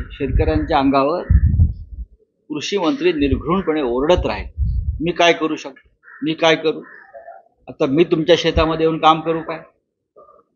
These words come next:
मी हे करू का?" कृषी मंत्री शुद्धीत आहेत का या राज्याचे? हजारो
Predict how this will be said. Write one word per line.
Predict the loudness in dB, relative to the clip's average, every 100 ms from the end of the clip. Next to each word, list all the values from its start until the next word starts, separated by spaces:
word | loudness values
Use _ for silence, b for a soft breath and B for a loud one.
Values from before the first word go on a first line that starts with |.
| _ 0
मी | 2
हे | 4
करू | 4 2 2
का?" | 0 0 -2 -16 _ _
कृषी | -20 -20 -10 -8 -2
मंत्री | -2 -2 0 0
शुद्धीत | 0 -2 0 2
आहेत | 0
का | 0 -8 -12 -6
या | -4
राज्याचे? | -4 -8 -14 -16 -20 _ _ _ _ _ _ _ _ -14 -12 -12 -18 -18 -20 -20 -20 _ _ _ _ -20 -20 -20 _ _ -6
हजारो | 0 4 6 6 4